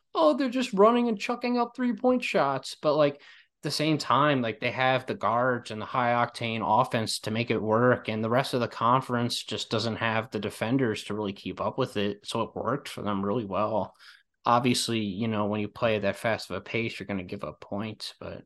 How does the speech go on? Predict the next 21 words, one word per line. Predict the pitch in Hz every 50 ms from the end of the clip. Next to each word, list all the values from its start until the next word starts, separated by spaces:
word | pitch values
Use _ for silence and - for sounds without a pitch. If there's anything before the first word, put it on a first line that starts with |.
| _ _ _
you | - 107
know, | 98 101
defensively, | 101 - 117 113 - - 113 110 107 - 117 104 104 104 101
you | 101 98
would | 95 92 98
have | 101
loved | 104 110 113 107 - -
him | 107 101
to | 101
be | 101 92 90
better, | - 98 101 101 98 101 95 92
but | - 87 90 - - _ - - - _ _ _ _
this | - 139 185 180 -
hire | - 135 135 131 127 123
didn't | 117 120 123 120
really | 120 117 113
do | 107 117 117
much | 117 110 107 -
for | - - 113
me | 92 104 110
either. | 82 80 82 80 80 73 - - -